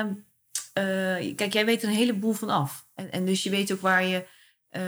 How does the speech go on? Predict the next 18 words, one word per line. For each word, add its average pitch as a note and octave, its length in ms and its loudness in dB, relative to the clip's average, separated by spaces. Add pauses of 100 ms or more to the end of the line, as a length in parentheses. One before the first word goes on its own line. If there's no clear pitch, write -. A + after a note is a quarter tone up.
(400)
op D#3+ 120 -12
moet E3+ 120 -10
letten. A3 360 2 (520)
Maar G3+ 520 2 (320)
als A3 220 4
je A#3 80 2
nou, G3+ 340 4 (540)
eh, - 100 -6 (200)
begint C#4+ 340 4
het B3+ 120 2
allemaal A3+ 360 6
met A3 200 4
bewust G#3 400 4
worden A3+ 320 4
van A3+ 200 2
je G#3+ 100 -2
ademhaling? F3+ 680 2
Want G3 260 -4